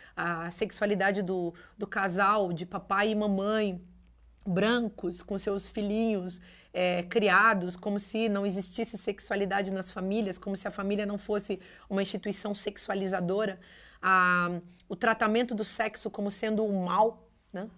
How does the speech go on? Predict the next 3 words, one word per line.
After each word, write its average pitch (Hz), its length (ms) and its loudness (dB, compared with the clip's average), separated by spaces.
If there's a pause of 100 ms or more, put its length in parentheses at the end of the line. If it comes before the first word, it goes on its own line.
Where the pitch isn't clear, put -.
(920)
E, 196 920 0
e, 220 140 0
a, 202 600 2